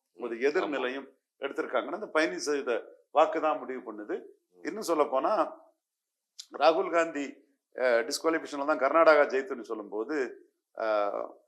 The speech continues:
Speaker 1: அதுவரை நட்பா இருந்த, அஹ், மோடி அரசு வந்து ஸ்டாலினுக்கு எதிராக செந்தில் பாலாஜி
Speaker 2: ஆமா,
Speaker 1: மேட்ரு
Speaker 2: அரசு.
Speaker 1: இதுலலாம் பல மேட்டர்களை,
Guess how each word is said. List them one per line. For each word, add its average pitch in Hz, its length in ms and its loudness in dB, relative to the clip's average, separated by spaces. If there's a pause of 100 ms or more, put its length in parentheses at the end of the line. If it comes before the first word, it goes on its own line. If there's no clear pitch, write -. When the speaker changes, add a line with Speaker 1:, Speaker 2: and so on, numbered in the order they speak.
(180)
Speaker 1:
அதுவரை 180 360 4
நட்பா 160 360 4
இருந்த, 123 320 2 (640)
அஹ், 101 560 -2 (840)
மோடி 147 280 2
அரசு 113 280 0
வந்து 127 280 -6 (420)
ஸ்டாலினுக்கு 139 480 0
எதிராக 120 220 -2
செந்தில் 135 320 -8
பாலாஜி 110 460 -4 (420)
Speaker 2:
ஆமா, 87 120 -16
Speaker 1:
மேட்ரு 123 160 -4
Speaker 2:
அரசு. 131 180 -4
Speaker 1:
இதுலலாம் 117 360 -2
பல 127 220 2
மேட்டர்களை, 104 560 -4